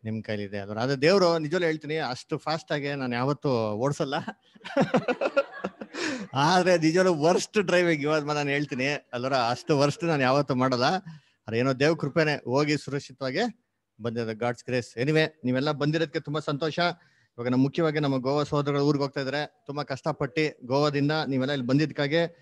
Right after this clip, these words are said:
ಆ, ನಿಮ್ಗೆಲ್ಲ ಕೃತಜ್ಞತೆ ಸಲ್ಲಿಸೋರಾಗಿದ್ದೀವಿ. ಆ, ಎಲ್ಲಾರು, ಆ, ನಿಮ್ನ ಎಲ್ಲಾರನ್ನೂ ದೇವ್ರನ್ನ ಆಶೀರ್ವದಿಸ್ಲಿ.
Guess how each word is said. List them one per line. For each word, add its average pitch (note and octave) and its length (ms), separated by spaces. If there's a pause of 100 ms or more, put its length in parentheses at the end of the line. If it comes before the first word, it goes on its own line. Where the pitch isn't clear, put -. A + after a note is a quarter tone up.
(360)
ಆ, A#2+ 420
ನಿಮ್ಗೆಲ್ಲ B2+ 340
ಕೃತಜ್ಞತೆ D3 420
ಸಲ್ಲಿಸೋರಾಗಿದ್ದೀವಿ. D3 760 (400)
ಆ, B2 340
ಎಲ್ಲಾರು, E3 500 (380)
ಆ, A#2+ 180
ನಿಮ್ನ B2 260
ಎಲ್ಲಾರನ್ನೂ C#3 720
ದೇವ್ರನ್ನ C#3+ 240
ಆಶೀರ್ವದಿಸ್ಲಿ. C#3 760